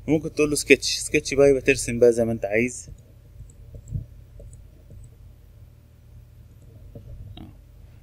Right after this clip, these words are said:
طيب، في خاصية حلوة اسمها reference other view. يعني إيه؟ يعني أنا مش عايز ده. آه، الطبيعي إن الحاجة اللي أنا بعملها دلوقتي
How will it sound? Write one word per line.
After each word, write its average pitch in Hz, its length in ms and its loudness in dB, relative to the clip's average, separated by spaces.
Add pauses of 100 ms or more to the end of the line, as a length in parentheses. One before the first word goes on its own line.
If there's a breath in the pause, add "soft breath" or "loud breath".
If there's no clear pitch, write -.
(140)
طيب، 196 160 4
في 170 160 0
خاصية 170 280 0
حلوة 165 220 2
اسمها 160 340 0
reference 160 420 -2
other 139 380 6
view. 113 400 0
يعني 104 280 -2
إيه؟ 117 200 0 (380 soft breath)
يعني 110 220 2
أنا 123 100 2
مش 120 140 -6
عايز 143 200 6
ده. 165 340 2 (300 soft breath)
آه، - 280 2
الطبيعي 160 560 6
إن 120 140 -2
الحاجة 117 320 -2
اللي 143 160 2
أنا 147 80 4
بعملها 139 300 2
دلوقتي 156 460 2